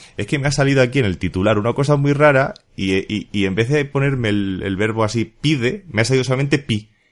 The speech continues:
Digo, "Pi, esto me recuerda a mí a la Raspberry Pi", pero no.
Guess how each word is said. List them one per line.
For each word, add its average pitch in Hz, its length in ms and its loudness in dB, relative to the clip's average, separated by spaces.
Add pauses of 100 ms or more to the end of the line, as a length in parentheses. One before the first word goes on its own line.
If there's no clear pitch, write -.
(140)
Digo, 90 180 -6 (520)
"Pi, 143 280 0
esto 110 160 -4
me 101 180 0
recuerda 101 340 0
a 101 40 0
mí 104 80 -2
a 104 60 2
la 104 100 2
Raspberry 110 680 2
Pi", 151 400 -2
pero 90 180 -4
no. 98 180 0